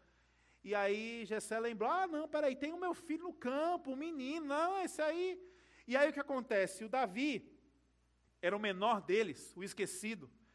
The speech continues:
Esse, quando foi apresentado a Samuel, o Espírito de Deus confirmou a Samuel que esse seria, então,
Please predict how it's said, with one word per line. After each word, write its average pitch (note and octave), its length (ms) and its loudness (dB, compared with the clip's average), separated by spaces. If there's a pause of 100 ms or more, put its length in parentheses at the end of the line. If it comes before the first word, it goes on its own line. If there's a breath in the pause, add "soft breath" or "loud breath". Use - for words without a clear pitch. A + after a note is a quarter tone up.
(720 soft breath)
Esse, A#3+ 320 4
quando A3 240 -2
foi A#3 200 0
apresentado G#3 580 0
a G3+ 60 2
Samuel, G#3 540 0
o G#3 60 2
Espírito A#3+ 420 -6
de G#3+ 60 -16
Deus G#3 280 0
confirmou G3+ 500 -2
a G3+ 60 2
Samuel G3 480 2
que G3+ 160 -6
esse G#3 180 0
seria, F#3+ 400 -2
então, F#3 400 -4